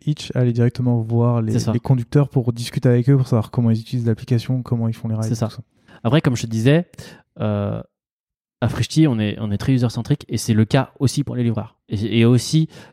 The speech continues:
Speaker 2: les P M qu'on a, même en interne, en fait, ce qui m'a aussi, euh, très impressionné à Frishti, c'est quand je suis arrivé, euh, tout le monde était, euh, très bon sur le design.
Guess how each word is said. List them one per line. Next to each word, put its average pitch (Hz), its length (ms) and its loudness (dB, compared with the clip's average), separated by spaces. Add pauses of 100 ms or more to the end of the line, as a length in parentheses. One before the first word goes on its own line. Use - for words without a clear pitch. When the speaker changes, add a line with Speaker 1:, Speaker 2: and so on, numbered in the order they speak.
Speaker 2:
les 110 140 2
P 139 120 4
M 135 200 4
qu'on 120 200 2
a, 156 220 4 (760)
même 123 220 4
en 107 120 0
interne, 135 340 2
en 113 40 -4
fait, 139 120 2
ce - 80 -6
qui - 80 -8
m'a 104 180 0
aussi, 107 300 -2
euh, 110 80 2
très 127 160 0
impressionné 123 340 -2
à 110 60 -2
Frishti, 160 320 -2
c'est - 100 -2
quand 113 120 0
je - 60 -8
suis - 80 2
arrivé, 110 400 2 (560)
euh, 98 120 -6 (100)
tout 139 80 0
le 139 80 2
monde 165 320 2
était, 127 300 0
euh, 113 360 4 (720)
très - 200 2
bon 151 240 2
sur 135 180 -6
le 117 40 -4
design. 107 220 -2